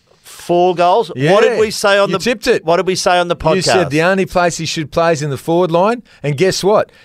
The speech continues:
Speaker 2: You're absolutely right. And guess what? He'll never go back to the back line.
Speaker 1: He shouldn't.
Speaker 2: He
Speaker 1: He's,
Speaker 2: should be playing in the
Speaker 1: he's
Speaker 2: forward
Speaker 1: got
Speaker 2: line.
Speaker 1: mid forward written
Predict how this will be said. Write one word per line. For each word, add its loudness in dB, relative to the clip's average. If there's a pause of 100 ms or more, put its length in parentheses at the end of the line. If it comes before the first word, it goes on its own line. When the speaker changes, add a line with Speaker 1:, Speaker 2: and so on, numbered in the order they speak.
Speaker 2:
You're 2
absolutely 0
right. 2
And -4
guess -2
what? 0
He'll 0
never 0
go 0
back -2
to -6
the -2
back -2
line. -2
Speaker 1:
He -4
shouldn't. 0
Speaker 2:
He 2
Speaker 1:
He's, -2 (100)
Speaker 2:
should -6
be -4
playing 0
in -2
the 0
Speaker 1:
he's -4
Speaker 2:
forward 0
Speaker 1:
got -10
Speaker 2:
line. 0
Speaker 1:
mid -2
forward -2
written -10